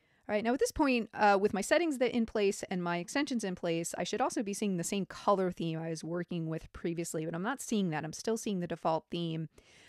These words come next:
Uh, and the reason for that is I'm actually noticing that my settings dot J S O N file has this little dot here indicating that I haven't saved my changes to that file. Uh, and I didn't do that because one of the settings I typically have in V S Code is to auto save my files when I leave them.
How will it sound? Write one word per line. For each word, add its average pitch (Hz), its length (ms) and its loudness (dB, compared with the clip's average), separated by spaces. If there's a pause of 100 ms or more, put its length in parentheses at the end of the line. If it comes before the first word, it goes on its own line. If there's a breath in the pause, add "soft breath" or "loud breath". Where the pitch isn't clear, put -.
(100)
Uh, - 60 -2
and 170 140 0
the 165 40 -4
reason 311 280 4
for 220 160 2
that 190 120 4
is 180 160 2
I'm 180 80 -2
actually 202 260 0
noticing 175 440 0
that 151 120 -4
my 160 100 -6
settings 269 400 0
dot 202 120 0
J 180 120 -2
S 175 120 -2
O 180 40 0
N 170 40 -2
file 165 240 -2
has 160 200 -6
this 165 180 -10
little 165 240 -4
dot 170 280 2
here 156 340 -4 (280 soft breath)
indicating 202 500 2
that 165 100 -2
I 170 80 0
haven't 208 380 2
saved 175 360 2
my 160 140 -2
changes 156 380 -6
to - 100 -10
that 165 180 -10
file. 160 480 0 (460 soft breath)
Uh, 170 140 2
and 175 100 0
I 277 60 0
didn't 359 200 4
do 247 160 4
that 208 160 8
because 180 300 0
one 233 320 0
of 262 60 4
the 226 100 6
settings 202 340 2
I 170 120 4
typically 175 400 -2
have 254 220 4
in 208 100 4
V 180 120 2
S 170 140 0
Code 170 200 -2
is 165 180 -4
to - 300 -6
auto 180 380 4
save 175 340 -2
my 160 140 -4
files 180 400 2
when 160 140 -2
I 160 80 -4
leave 202 320 -2
them. 160 320 0